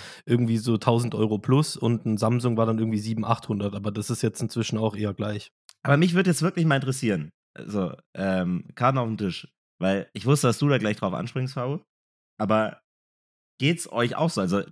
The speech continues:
Speaker 2: die eine Sache ist, es ist, es gibt eine Studie dazu, die andere Sache ist,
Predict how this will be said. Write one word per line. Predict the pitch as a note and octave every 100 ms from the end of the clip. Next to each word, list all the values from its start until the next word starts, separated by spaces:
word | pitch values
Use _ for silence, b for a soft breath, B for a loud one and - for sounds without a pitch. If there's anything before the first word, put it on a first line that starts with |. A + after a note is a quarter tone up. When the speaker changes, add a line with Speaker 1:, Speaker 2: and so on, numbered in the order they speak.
| _ _
Speaker 2:
die | G2 G#2+
eine | C3
Sache | C3 C3+ C3
ist, | A#2 -
es | F#2
ist, | G2 - - - -
es | -
gibt | A2+
eine | G#2
Studie | - D3+ E3
dazu, | D#3 C#3 D#3+
die | B2+
andere | G2+ C3 B2
Sache | A#2 A#2 A2+
ist, | G#2 - -